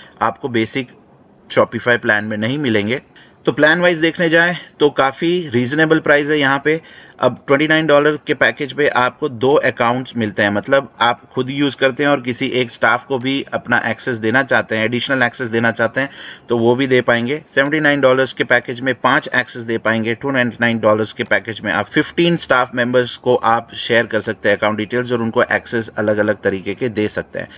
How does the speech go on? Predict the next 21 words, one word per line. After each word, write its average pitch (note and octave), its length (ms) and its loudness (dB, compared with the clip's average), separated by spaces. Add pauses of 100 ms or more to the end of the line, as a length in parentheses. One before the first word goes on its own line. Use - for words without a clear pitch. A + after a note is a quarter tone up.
(260)
Overall D3 340 4
अगर C#3+ 200 4
आप C3 80 2
देखने B2+ 340 -4
जाएंगे C3+ 220 0
फीचर्स C3+ 380 -4
ट्वेंटी B2 220 -2
नाइन C#3+ 200 2
डॉलर्स C3 260 4
के C#3 100 -6
पैकेज B2+ 380 -2
में, C#3 200 0
तो C3 80 -4
मैनुअल B2 320 2
ऑर्डर A#2+ 180 4
क्रिएशन, A#2+ 420 -4
डिस्काउंट A#2 380 -2
कोड्स, A#2 300 2
website A#2 340 0
and A#2 180 0
blog, A#2 240 4